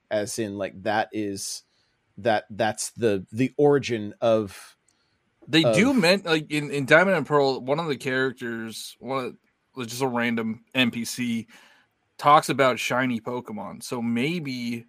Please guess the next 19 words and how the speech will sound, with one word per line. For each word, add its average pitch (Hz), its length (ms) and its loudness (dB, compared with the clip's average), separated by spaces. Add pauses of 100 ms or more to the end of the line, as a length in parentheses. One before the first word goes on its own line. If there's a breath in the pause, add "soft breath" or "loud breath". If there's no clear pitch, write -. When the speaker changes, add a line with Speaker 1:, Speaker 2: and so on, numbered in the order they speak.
(640)
Speaker 2:
you're 123 160 -4
right. 120 260 2
Maybe 135 260 -4
they, 120 300 -2
they, 113 480 -8 (320)
maybe 127 220 -2
you 123 120 0
have 120 160 2
to 127 80 -8
document 117 600 -4 (640)
a 117 100 -4
shiny, 110 400 -4
which 117 280 -6
would, 131 200 -2 (380)
that 147 140 0
would 226 100 2
be 220 160 -4 (300)
interesting. 131 680 -4 (1600)
Um, 110 320 -6